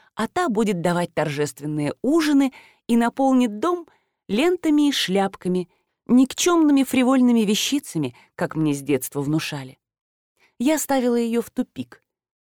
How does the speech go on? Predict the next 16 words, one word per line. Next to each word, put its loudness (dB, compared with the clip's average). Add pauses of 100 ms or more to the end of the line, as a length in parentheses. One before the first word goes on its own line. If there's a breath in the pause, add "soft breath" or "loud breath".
(300)
да -6
и -2
себя -10
тоже. -20 (800 soft breath)
Куда 0
бы 0
я 2
ни 4
удалилась 2
в -10
доме, 0 (400)
миссис 0
Уикс -4
старалась -2
меня -2
выследить, -6